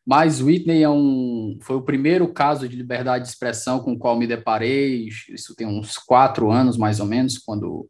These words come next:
acho que foi lá pra dois mil, uns três, quatro anos, lá em dois mil e dezoito,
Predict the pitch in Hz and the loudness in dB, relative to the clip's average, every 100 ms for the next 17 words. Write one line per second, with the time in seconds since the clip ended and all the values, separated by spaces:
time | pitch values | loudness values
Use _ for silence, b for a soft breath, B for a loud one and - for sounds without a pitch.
0 | _ - - 95 101 123 120 117 113 104 | _ -20 -10 -2 0 2 2 0 0 -4
1 | - 113 113 107 - - 139 151 - 127 | -4 -4 -4 -6 -12 -2 4 4 4 2
2 | 123 127 127 131 139 127 123 120 117 110 | 4 2 2 2 2 2 0 -2 -2 -2
3 | 135 139 131 | 0 0 -4